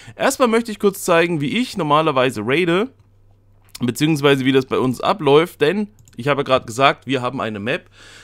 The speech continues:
Unsere Map in Hildburghausen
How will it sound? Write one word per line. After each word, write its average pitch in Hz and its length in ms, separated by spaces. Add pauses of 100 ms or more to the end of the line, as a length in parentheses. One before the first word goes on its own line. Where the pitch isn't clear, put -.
(160)
Unsere 285 480
Map 139 460
in 339 240
Hildburghausen 175 1200